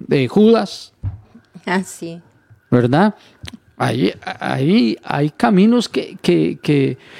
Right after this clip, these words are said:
Speaker 1: que no se pueden seguir. Pero cuando Jesús nos dice, "Yo soy el camino",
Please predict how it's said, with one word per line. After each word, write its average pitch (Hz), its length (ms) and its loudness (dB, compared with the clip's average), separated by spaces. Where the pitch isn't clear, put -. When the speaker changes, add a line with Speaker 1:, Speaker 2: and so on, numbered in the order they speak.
Speaker 1:
que 160 120 0
no 147 140 2
se 196 160 -2
pueden 185 320 0
seguir. 117 460 -4
Pero 139 340 2
cuando 156 280 2
Jesús 190 320 2
nos 254 200 6
dice, 202 400 2
"Yo 180 200 2
soy 226 440 -2
el 208 160 -4
camino", 147 560 0